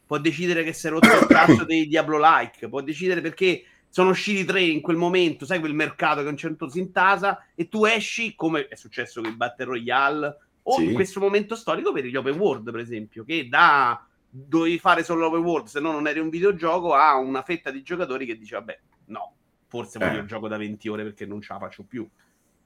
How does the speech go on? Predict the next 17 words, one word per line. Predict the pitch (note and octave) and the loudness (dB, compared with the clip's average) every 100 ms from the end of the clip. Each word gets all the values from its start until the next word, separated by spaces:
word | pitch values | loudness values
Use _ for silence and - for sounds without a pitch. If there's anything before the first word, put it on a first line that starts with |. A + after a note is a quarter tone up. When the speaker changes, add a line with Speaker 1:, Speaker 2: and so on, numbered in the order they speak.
| _ _ - | _ _ 2
Speaker 2:
Cioè, | C3+ | 4
Speaker 1:
Quindi | E2+ G2+ | 6 6
Speaker 2:
io | G2+ | 4
Speaker 1:
que- | E2+ | 4
Speaker 2:
mi, | D#2+ | 4
e | G2 | 6
io | A2 | 8
mi | G#2+ | 8
ritrovo | G2 F#2 F#2 F2 | 6 6 4 4
in | E2+ | 0
uno | F2 | -2
di | F2 | 0
quelli, | G#2+ F#2+ E2 F2 | 4 4 4 0
fra | F#2 | 0
l'altro. | G#2+ - C#3 C3 A2+ - D#3 - D#3 - D3 - D#3 | -4 2 2 2 0 2 4 6 6 6 2 4 2
<laughs> | - - - - | 0 -2 0 0
Speaker 1:
<laughs> | A#2+ - - | 0 -8 -18